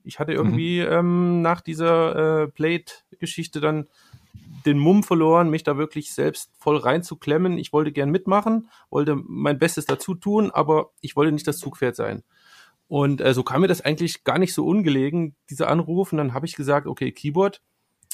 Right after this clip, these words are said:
Speaker 1: Ähm, der Gerald, ähm, spielt meines Wissens auch noch nicht in einer anderen Band. Ähm, ich denke, dass er auch Bock dazu hätte.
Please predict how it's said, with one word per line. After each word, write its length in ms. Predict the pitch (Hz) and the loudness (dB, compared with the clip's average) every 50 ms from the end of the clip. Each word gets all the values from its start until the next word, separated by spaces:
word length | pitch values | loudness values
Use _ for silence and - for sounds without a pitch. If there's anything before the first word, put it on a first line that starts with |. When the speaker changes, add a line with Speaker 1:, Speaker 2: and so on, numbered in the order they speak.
| - _ - | -14 _ -4
Speaker 1:
Ähm, 460 | 160 156 156 147 147 147 151 135 - _ - | 0 0 0 2 0 0 -2 -4 -6 _ -6
der 100 | 139 120 | -4 -2
Gerald, 580 | 135 127 131 151 165 170 180 175 175 - 147 - | 0 0 2 2 2 2 2 0 -4 -8 -8 -4
ähm, 440 | 147 147 147 147 147 143 143 - - 147 | -2 -2 0 0 -2 -4 -4 -6 -10 -16
spielt 340 | - - - 139 139 - | -20 -12 -8 -8 -6 -4
meines 260 | 135 131 131 127 - 131 | -2 -2 -2 -2 -4 -6
Wissens 240 | 131 120 123 117 | -6 -6 -6 -6
auch 220 | - - 135 143 147 | -2 0 0 0 2
noch 140 | 175 170 165 | 0 0 0
nicht 160 | 170 165 160 | -2 -2 -2
in 60 | 165 | -2
einer 80 | 151 143 | 0 0
anderen 280 | 156 170 165 170 165 170 | 0 -2 -2 -2 0 0
Band. 340 | 170 175 190 190 180 - - | 2 2 0 0 -4 -6 -4
Ähm, 420 | - 139 143 143 143 139 135 - - | -2 -2 -2 0 -2 -4 -4 -6 -8
ich 140 | 131 135 - | -12 -10 -4
denke, 240 | - 131 156 185 190 | -2 0 2 2 0
dass 180 | 147 147 139 - | 0 -2 -2 0
er 80 | - | 0
auch 100 | 160 - | -2 -2
Bock 240 | - - 135 - - | -2 -6 -6 -6 -4
dazu 260 | 135 131 - 147 143 | -6 -6 -2 0 0
hätte. 380 | 147 156 180 190 196 185 - | 2 2 2 2 0 0 -2